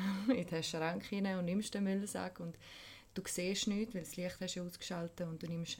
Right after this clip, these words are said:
ein Kleidungsstück nach dem anderen in die Hand und fragst, bringst du mir den Idealpartner? Und du merkst dann ganz genau, ob es vibriert, ob dich das,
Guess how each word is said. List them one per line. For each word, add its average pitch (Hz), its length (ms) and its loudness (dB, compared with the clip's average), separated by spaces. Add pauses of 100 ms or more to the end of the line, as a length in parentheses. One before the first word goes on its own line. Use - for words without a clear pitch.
(140)
ein 208 400 4 (420)
Kleidungsstück 190 800 -2
nach 175 160 -4
dem 175 120 0
anderen 180 340 0
in 160 40 -8
die - 60 -8
Hand 202 380 4 (420)
und 180 120 -2
fragst, 170 540 -2 (320)
bringst 180 360 -2
du 247 120 10
mir 233 240 10
den 220 160 -2
Idealpartner? 196 760 -2
Und 165 120 -6
du 190 40 2
merkst 190 400 2
dann 175 120 2
ganz 233 320 2
genau, 175 440 2 (460)
ob - 140 -6
es - 140 -8
vibriert, 170 580 -2 (400)
ob 170 220 -4
dich 160 240 -4
das, - 340 -4